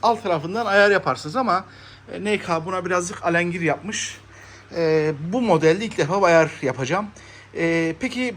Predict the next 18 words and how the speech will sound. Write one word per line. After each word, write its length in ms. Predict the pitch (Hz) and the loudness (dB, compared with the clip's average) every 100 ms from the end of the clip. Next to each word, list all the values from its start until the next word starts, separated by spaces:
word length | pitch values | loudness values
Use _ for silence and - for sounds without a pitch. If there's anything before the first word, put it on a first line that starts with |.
| 170 | 0
boşluk 360 | 208 - 233 | 2 0 -4
nasıl 300 | 247 247 240 | -2 -2 -2
test 280 | - 165 156 | -2 -2 -2
edilir? 340 | 143 151 233 175 | -4 -4 -6 -6
Önce 200 | 208 202 | -2 0
onu 140 | 202 | 0
göstereyim. 500 | 170 - 135 185 208 - | -2 -2 -6 -6 -10 -4
Motosiklet 640 | 214 262 262 - 277 269 | -4 -2 -2 0 -2 0
orta 320 | 208 214 220 247 | 2 2 0 -4
ayaklığına 500 | 233 214 214 240 202 | -4 -4 -6 -6 -4
alınır. 420 | 202 202 190 208 - - - - - - | -4 -4 -6 -10 -16 -20 -20 -20 -20 -16
E, 40 | |
ön 240 | 160 214 220 | -8 -6 -6
teker 340 | 214 233 208 | -8 -8 -8
boşa 260 | 190 214 214 | -8 -10 -12
çıkardır. 320 | - 147 143 | -12 -12 -10
Arkaya 300 | 180 214 202 | -12 -12 -12
doğru, 220 | 185 180 | -10 -12